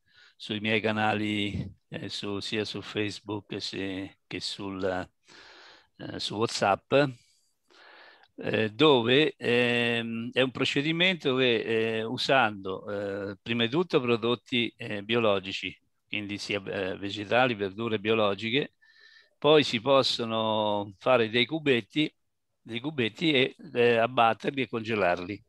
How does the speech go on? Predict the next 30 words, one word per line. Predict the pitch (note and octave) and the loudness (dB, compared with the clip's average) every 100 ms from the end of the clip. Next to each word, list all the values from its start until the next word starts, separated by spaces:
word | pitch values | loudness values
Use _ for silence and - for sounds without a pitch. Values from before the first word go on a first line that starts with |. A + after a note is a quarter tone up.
| _ _ _ _ _ | _ _ _ _ _
Quindi | - C3+ A#2 | -4 0 2
quando | B2+ C3+ A#2+ | 4 2 0
serve | - C#3 A#2+ G2+ G2 | 2 4 4 2 -6
questo | G#2 A#2+ - A#2 A2 G#2+ G#2 G2+ G2+ G2+ G2+ _ _ | -6 -6 -4 0 2 2 0 0 -2 -6 -12 _ _
brodo | - A#2 A#2 A2+ | 0 4 4 2
vegetale, | A#2 B2 B2+ D#3 C#3 A2+ A2+ _ _ _ _ _ - _ | -2 0 2 4 4 0 -6 _ _ _ _ _ -20 _
quindi | - G#2+ | -12 -8
senza | A#2 A2 - | -4 -4 -6
star | - A#2 A2+ | -4 -2 0
lì | A#2 B2+ A#2+ | 2 2 4
a | A2 | 2
aspettare, | - A2 G2 - B2 B2 A#2 A2+ | 0 -4 -6 -2 2 2 0 -2
mettere, | A2 G#2+ - G#2 G2+ G2+ | -6 -8 -6 -2 -2 -2
bondare | G2+ A2 G#2+ A2 A2 G#2+ | -4 -6 2 4 4 2
tutte | G2+ G2 A2 | -4 -8 -4
le | G#2+ | -2
verdure, | G#2+ G2+ G#2 A2 G#2+ G#2 - _ _ - - _ - | -4 -6 -8 -6 -2 -4 -4 _ _ -20 -20 _ -10
eh, | A2 - | -8 -4
far | G#2 G#2 | -2 -2
bollire | A2 A2 G#2+ | -2 -2 0
l'acqua, | G#2+ A2 G#2+ G2+ - | 2 2 0 -2 -4
inserirle, | G#2+ - G#2 A2 A2 G#2 G#2+ | -6 -6 -6 -4 -4 -4 -6
eccetera, | - A#2+ A2 A#2+ D3 - _ _ - _ | 0 2 2 2 0 -2 _ _ -20 _
si | - | -18
fa | - B2 A#2+ | 0 2 2
scaldare | - A#2+ A#2 C3 D3+ | 2 0 2 2 4
l'acqua, | D#3+ D#3+ B2+ | 4 2 -2
si | G#2 A2+ | -8 -6
mette | B2 A#2 A#2 | -6 -6 -6
questo, | A2 A#2 - A#2 G#2+ | -2 -2 -2 0 0